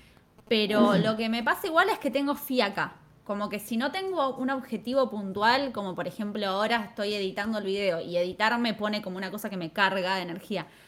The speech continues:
Speaker 1: pero si no me, me da una fiaca, como que podría estar,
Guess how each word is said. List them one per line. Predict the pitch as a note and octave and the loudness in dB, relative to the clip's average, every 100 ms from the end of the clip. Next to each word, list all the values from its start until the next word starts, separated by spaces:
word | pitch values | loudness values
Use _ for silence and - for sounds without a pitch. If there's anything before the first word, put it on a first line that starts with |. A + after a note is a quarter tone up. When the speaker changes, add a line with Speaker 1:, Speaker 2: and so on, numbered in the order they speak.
| - - _ | -20 -20 _
Speaker 1:
pero | - G#3+ G3+ G3 F3 - | -2 0 0 0 -2 -6
si | - - G#3+ | -12 -6 -2
no | A#3+ F4+ | 0 0
me, | G4 - - - | -2 -6 -10 -12
me | G3+ | -6
da | G3+ C#4 | -4 0
una | D#4 | -2
fiaca, | - - C4 D4 D#4 F4+ E4 | -2 -4 0 0 4 4 2
como | B3 A3+ | 0 0
que | G#3+ | 0
podría | G3 G3+ A3 C#4 | -2 -2 -2 -4
estar, | A#3+ - B3 B3+ B3 A3 | -4 0 2 2 0 -4